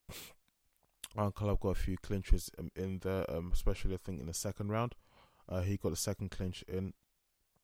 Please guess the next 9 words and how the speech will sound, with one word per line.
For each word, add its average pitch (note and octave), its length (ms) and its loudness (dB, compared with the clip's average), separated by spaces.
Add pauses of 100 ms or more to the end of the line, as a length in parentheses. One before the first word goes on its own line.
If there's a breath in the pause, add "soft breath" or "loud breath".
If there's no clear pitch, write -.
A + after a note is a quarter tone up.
(240)
and F#2+ 100 2
eventually F#2+ 300 2
got G2 120 4
his F2+ 100 0
opponent F#2+ 360 8
into F2 200 -4
a E2 40 -2
takedown. E2+ 600 -2 (480 loud breath)
Um, F2 420 2